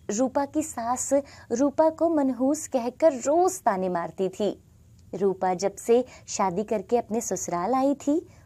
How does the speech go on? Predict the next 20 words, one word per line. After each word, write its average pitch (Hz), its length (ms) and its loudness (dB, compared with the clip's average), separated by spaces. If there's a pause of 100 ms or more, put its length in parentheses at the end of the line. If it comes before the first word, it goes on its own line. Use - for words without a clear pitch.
(160)
उसे 440 240 0
कोई 381 360 2
पसंद 202 360 0
नहीं 180 300 -4
करता 180 400 -2
था। 190 340 2 (500)
सास 196 580 -2
भी 196 300 -2
अपनी 262 300 0
बड़ी 208 380 0
बहू 190 300 -2
सुमन 196 380 -4
की 190 160 -8
ही 262 180 0
तारीफ 190 480 -2
करती 185 400 -2
थी। 190 340 -4 (1120)
"जब 208 280 6
से 247 260 6
ये 220 240 6